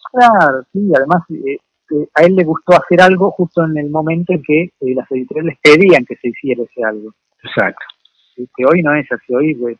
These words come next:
Speaker 1: no están las editoriales esperando que uno vaya a llevarles nada, ¿no?
Speaker 2: No, tal cual.
Speaker 1: Pero no alcanza solo con la oportunidad, la oportunidad la tenés que aprovechar y él supo aprovechar.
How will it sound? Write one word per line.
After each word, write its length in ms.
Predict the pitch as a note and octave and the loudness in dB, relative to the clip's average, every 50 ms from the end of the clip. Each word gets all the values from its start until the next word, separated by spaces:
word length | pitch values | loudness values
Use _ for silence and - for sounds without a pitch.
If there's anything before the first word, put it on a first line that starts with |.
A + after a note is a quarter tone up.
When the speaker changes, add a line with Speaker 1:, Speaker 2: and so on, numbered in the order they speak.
| _ _ | _ _
Speaker 1:
no 120 | A2+ A#2+ A#2+ | -16 -16 -8
están 180 | - - C#3+ | -4 -4 -4
las 120 | C3+ B2 - | -4 -4 -6
editoriales 360 | A#2 A2+ A#2 B2 B2+ B2 - | -8 -8 -4 -4 -4 -4 -6
esperando 380 | A#2 _ - B2+ C3 C3 B2 A#2+ | -8 _ -4 -4 -4 -4 -6 -8
que 80 | A#2 B2 | -10 -10
uno 120 | B2 A#2+ | -6 -2
vaya 220 | A#2+ A#2+ A2+ A#2+ | -2 0 0 -2
a 40 | A2+ | -4
llevarles 360 | G#2+ A#2 A#2 A#2+ A2+ A2+ A2+ - | -4 -2 -2 -2 -2 -2 -6 -4
nada, 300 | D3+ C#3+ A#2+ A2 G#2+ A2 | -4 -4 -2 -4 -6 -10
¿no? 120 | G#2 G#2 - A3 - _ _ _ | -14 -18 -20 -20 -20 _ _ _
Speaker 2:
No, 220 | B2 A2 G#2+ G#2+ - | -14 -12 -12 -12 -14
tal 120 | - A2 A2+ | -16 -20 -20
cual. 240 | - - A#2+ A#2+ - - | -18 -16 -14 -16 -6 0
Speaker 1:
Pero 380 | - F3 F3+ G3+ G3 E3 B2+ - _ _ - | 2 4 6 6 6 4 4 0 _ _ -2
no 140 | D3+ D#3+ | 2 4
alcanza 400 | E3 D#3 - F3 E3 D#3 - - B2+ - | 4 6 6 6 4 4 4 -2 -6 -4
solo 180 | - C3 B2+ A#2 | -2 -2 -2 -2
con 80 | A#2 A#2+ | -2 -6
la 60 | A#2+ | -6
oportunidad, 580 | G#2+ - B2+ A#2+ - B2 A#2+ A#2+ A#2+ A2+ G#2+ G#2+ | -6 -6 -8 -8 -6 -8 -6 -4 -4 -4 -6 -6
la 60 | A2+ | -8
oportunidad 360 | G#2 B2 A2 - B2+ C#3+ E3 | -8 -8 -10 -4 -2 0 0
la 80 | E3+ C#3+ | 0 0
tenés 160 | C3+ B2+ B2 | -2 -6 -6
que 80 | - B2+ | -6 -8
aprovechar 500 | G#2+ B2 B2 B2 B2 - - D3 D#3 D#3+ | -6 -6 -6 -6 -6 -2 -2 -2 0 0
y 120 | C3 B2 | -2 -4
él 80 | A#2+ A2+ | -6 -8
supo 220 | - C3 A#2 - A2+ | -12 -14 -10 -8 -8
aprovechar. 400 | G#2+ G#2+ G#2+ A2+ - C3+ A#2 | -8 -8 -10 -6 -4 -4 -4